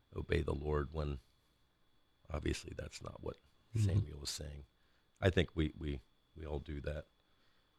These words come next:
Speaker 1: when we're looking at our situation and how we have not maybe responded to the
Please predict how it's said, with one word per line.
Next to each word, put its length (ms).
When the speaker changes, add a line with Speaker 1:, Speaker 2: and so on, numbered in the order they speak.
Speaker 1:
when 160
we're 120
looking 280
at 160
our 220
situation 760
and 220
how 180
we 120
have 140
not 320
maybe 300
responded 640
to 140
the 180